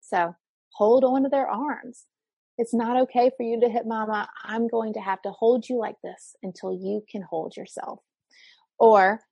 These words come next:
put 'em on the floor. "I have to put you down if you're gonna hit me because I just can't let you hit me."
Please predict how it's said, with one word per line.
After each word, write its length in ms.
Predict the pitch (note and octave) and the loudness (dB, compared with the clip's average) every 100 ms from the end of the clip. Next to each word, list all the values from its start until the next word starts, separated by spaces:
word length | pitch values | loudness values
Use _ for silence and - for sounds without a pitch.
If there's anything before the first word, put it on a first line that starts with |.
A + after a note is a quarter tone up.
| _ _ - | _ _ -2
put 140 | G3+ | 0
'em 100 | A#3 | 0
on 120 | B3+ | 0
the 60 | C4 | 0
floor. 480 | - C#4+ - - - _ _ _ G#3 | 0 0 0 -4 -12 _ _ _ -10
"I 60 | |
have 260 | G3 B3+ - | 0 0 0
to 80 | A#3 | 0
put 240 | A#3 A3+ | 0 0
you 80 | G3+ | -4
down 260 | G#3 G3 | -2 -2
if 80 | G3 | -4
you're 100 | G#3 | -4
gonna 160 | G#3+ G#3+ | -4 -4
hit 180 | G3 G#3+ | -6 -4
me 140 | G3+ | -4
because 260 | G3+ G#3 G3 | -6 -8 -8
I 100 | F3+ | -8
just 280 | A3 G3+ - | -4 -6 -6
can't 200 | F3 - | -8 -4
let 180 | F3+ - | -6 -6
you 100 | D#3 | -6
hit 200 | F3+ - | -6 -6
me." 280 | - - | -12 -14